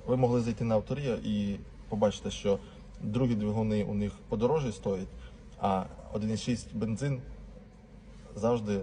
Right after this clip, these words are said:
маленька ціна на автомобілі. Не ведіться на це, тому що в цих двигунах проблеми з турбіною завжди,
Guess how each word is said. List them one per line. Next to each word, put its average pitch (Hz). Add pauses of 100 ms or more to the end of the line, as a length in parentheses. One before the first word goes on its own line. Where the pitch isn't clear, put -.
маленька 101 (440)
ціна 104
на 104
автомобілі. 95 (640)
Не 113
ведіться 120
на 95
це, - (320)
тому 117
що 107
в -
цих 131
двигунах 110
проблеми 107
з -
турбіною 113 (100)
завжди, 101